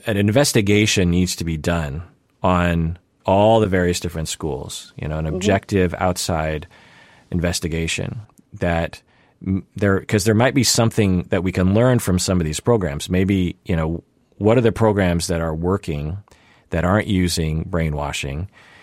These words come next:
Speaker 1: that are helpful, that,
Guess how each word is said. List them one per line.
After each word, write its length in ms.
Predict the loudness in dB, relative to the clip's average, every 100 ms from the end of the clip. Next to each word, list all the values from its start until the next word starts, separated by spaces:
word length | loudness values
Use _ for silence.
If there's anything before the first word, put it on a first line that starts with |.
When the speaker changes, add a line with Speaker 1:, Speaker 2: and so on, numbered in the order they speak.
| _ -4
Speaker 1:
that 380 | -2 -2 -4 -12 _ -2
are 560 | 2 4 4 4 0 -6 _
helpful, 680 | -10 -6 -6 -8 -8 -6 -8 -12 -20 _ _ -2
that, 220 | -2